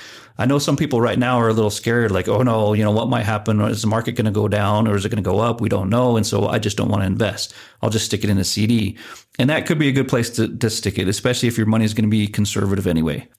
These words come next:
But if it's long-term money that you have five years on, it's a great time to say, "You know what? The market's down." It's always said that the stock market is the only thing when it's on sale that people run away from it.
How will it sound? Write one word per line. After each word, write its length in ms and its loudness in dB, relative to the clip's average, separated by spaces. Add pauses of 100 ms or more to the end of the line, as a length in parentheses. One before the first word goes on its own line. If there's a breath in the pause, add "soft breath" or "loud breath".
But 100 0
if 140 -4
it's 160 -4
long-term 420 2
money 320 2 (200)
that 180 0
you 140 2
have 140 2
five 380 -2
years 180 0
on, 320 0 (300)
it's 220 -2
a 60 0
great 340 -2
time 240 0
to 60 -2
say, 200 0
"You 140 0
know 100 2
what? 320 0
The 60 -2
market's 400 -2
down." 400 0 (380 loud breath)
It's 100 -2
always 240 2
said 220 2
that 180 0
the 100 0
stock 320 0
market 200 2
is 100 0
the 100 2
only 240 2
thing 420 0
when 280 0
it's 140 -4
on 200 2
sale 300 2
that 160 -4
people 240 0
run 160 2
away 180 2
from 220 -4
it. 100 -10